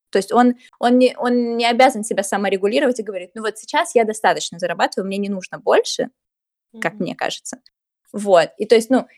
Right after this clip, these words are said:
Speaker 1: если даже она жила комфортно, была привилегированной белой женщиной, выросла в пригороде,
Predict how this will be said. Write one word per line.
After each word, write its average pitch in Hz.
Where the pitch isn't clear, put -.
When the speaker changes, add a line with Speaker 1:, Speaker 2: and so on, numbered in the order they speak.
Speaker 1:
если 269
даже 214
она 214
жила 226
комфортно, 202
была 196
привилегированной 214
белой 196
женщиной, 175
выросла 202
в 165
пригороде, 196